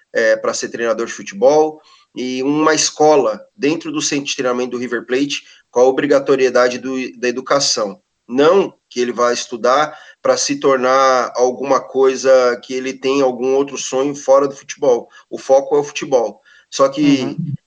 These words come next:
Speaker 1: a Europa hoje, ela tá de olho em jogadores inteligentes. Se você vê as últimas contratações, é, você não vê mais a Europa investindo em jogador polêmico, jogador cheio de,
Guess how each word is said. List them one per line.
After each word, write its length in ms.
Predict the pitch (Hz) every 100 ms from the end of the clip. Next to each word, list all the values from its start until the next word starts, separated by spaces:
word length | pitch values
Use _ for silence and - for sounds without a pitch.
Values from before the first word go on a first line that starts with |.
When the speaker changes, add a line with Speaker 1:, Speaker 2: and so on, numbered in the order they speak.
| -
Speaker 1:
a 180 | 123 127
Europa 460 | 151 139 139 180 139
hoje, 540 | 139 165 165 113 104 _ _
ela 200 | 123 123
tá 180 | - 135
de 160 | 123
olho 220 | 127 139 160
em 100 | 147
jogadores 460 | 147 139 135 143
inteligentes. 800 | 156 165 196 147 135 123 - - _ _ _ _
Se 120 | 117
você 240 | 117 131
vê 100 | 127
as 140 | 135 127
últimas 340 | 139 139 123
contratações, 840 | 131 123 117 107 - 143 143 - - - _
é, 260 | 120 123 123
você 220 | 120 -
não 80 | 135
vê 140 | 127 151
mais 200 | 165 156
a 40 |
Europa 320 | 139 131 135
investindo 440 | 135 127 - 139 135
em 40 |
jogador 400 | 127 131 131 131
polêmico, 640 | 127 123 131 117 - - _ _
jogador 340 | 123 120 117 123
cheio 240 | - 127
de, 400 | 117 123 120 117